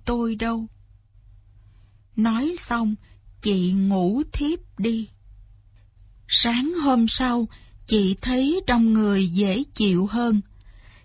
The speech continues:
Chị tưởng đã hồi phục và lại đi làm việc. Nhưng vừa bước xuống nước lạnh, chị đã rùng mình và rũng người ra. Bị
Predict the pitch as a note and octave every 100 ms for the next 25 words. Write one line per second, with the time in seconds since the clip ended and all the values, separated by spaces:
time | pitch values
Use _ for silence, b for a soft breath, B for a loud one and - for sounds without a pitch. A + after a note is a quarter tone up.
0 | b - G#3+ G3+ - G#3 F#3+ A3+ D4+ G#3
1 | D4 C4+ A3 F#3+ F#3 A3+ F#3 b b b
2 | - G#3+ A3 G#3 G#3 G#3 A#3 C4 B3 A#3
3 | G#3+ F#3+ F#3+ G3 F#3+ - - - b b
4 | b b b b b - A3+ A#3+ B3+ A#3+
5 | A#3 G#3+ G#3+ F#3+ E3+ A#3+ F4+ - C4+ D4
6 | D4+ D#4+ - B3 G3 F3 G3 B B -
7 | G3+ G3 F#3+ G#3+ C4+ - A#3 G#3 G3+ G3+
8 | F#3 b b - A3 G#3 F#3+ G3 F#3 D4
9 | F4+ A#3 G#3+ F#3 F#3+ B3 A#3+ - - -
10 | b b b - - G3 G#3+ F#3+